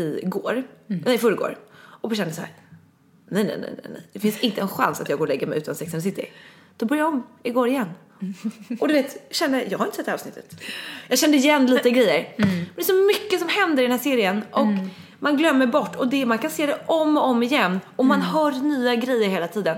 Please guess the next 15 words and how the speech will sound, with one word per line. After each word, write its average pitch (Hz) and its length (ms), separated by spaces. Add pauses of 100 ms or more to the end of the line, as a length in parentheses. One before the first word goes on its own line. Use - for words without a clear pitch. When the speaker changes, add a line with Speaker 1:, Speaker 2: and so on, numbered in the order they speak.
Speaker 1:
Och - 300
de 208 200
är 359 40
så 294 100
roliga. 214 260
Och 208 80
nu 294 240
i 254 40
den 254 120
här 185 60
första 220 280
säsongen, - 300 (260)
Carrie 240 260
ser 269 120
ut 220 60